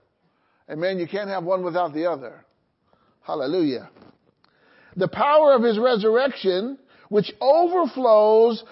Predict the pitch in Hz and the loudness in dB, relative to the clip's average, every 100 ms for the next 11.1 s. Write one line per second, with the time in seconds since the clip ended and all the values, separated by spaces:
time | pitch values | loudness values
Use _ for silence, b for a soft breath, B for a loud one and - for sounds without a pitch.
0 | B B 233 233 208 175 - 277 302 220 | B B -6 2 2 0 -4 -4 -2 -2
1 | 190 220 208 240 226 175 156 262 330 277 | 0 0 0 0 0 -4 -2 -4 -4 -8
2 | - 240 359 330 254 233 220 277 277 220 | -4 -2 0 0 0 0 2 0 0 -2
3 | 202 B B - 277 269 262 269 - 226 | -4 B B 2 2 4 0 -2 -4 -8
4 | 214 233 233 214 185 - 233 262 214 233 | -4 0 2 2 0 2 2 2 0 -2
5 | 247 208 185 208 214 208 170 156 151 139 | 0 0 -2 -2 -2 -2 -4 -6 -8 -10
6 | 117 - _ b b b b _ _ _ | -14 -18 _ b b b b _ _ _
7 | _ b b b b b b b b _ | _ b b b b b b b b _
8 | _ _ _ _ _ 185 214 311 349 269 | _ _ _ _ _ -2 2 4 4 2
9 | 262 240 233 233 - 247 240 269 311 285 | 2 4 4 0 -4 -4 -2 0 2 2
10 | 254 214 285 330 285 - 247 - 240 214 | 0 0 0 2 2 0 -2 0 2 2